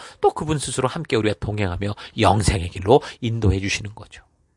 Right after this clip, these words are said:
여러분은 어떤 존재 되기 원하십니까? 하나님은 창조로부터 인간들을 향해 그런 약속들을 해주셨고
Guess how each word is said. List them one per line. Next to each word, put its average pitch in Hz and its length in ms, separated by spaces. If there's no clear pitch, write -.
여러분은 147 280
어떤 185 240
존재 135 260
되기 113 180
원하십니까? 98 600
하나님은 175 480
창조로부터 175 500
인간들을 127 460
향해 143 200
그런 131 280
약속들을 113 540
해주셨고 107 560